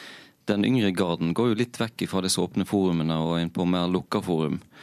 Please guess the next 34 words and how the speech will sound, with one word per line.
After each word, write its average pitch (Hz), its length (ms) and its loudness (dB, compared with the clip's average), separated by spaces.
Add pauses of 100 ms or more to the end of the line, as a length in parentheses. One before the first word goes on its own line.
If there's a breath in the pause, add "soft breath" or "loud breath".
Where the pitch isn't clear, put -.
(280 loud breath)
Sånn 95 240 -2
at, 85 160 -8
eh, 87 320 0
på - 320 -4
sikt - 280 -2
så - 120 0
vil 90 120 0
det 95 80 2
gjerne 92 280 2 (160)
bedre 90 400 -2
seg 80 200 -2
litt 82 200 -4
igjen, 76 200 -4
men, 85 200 -2
eh, 85 200 -2 (760 loud breath)
det 95 540 -4
er 131 80 2
lov 139 140 2
å 120 80 2
håpe 117 160 -2
at, - 80 -6
eh, 101 120 0
folkeskikken 95 640 -2
blir 98 180 0
litt 87 160 -2
bedre, 85 300 -2 (240)
eh, 85 260 -2
at 87 140 -10
folk 92 160 -6
tenker 90 180 -2
seg - 160 -2
litt 87 140 -4
bedre 85 240 -2
om. 80 60 -8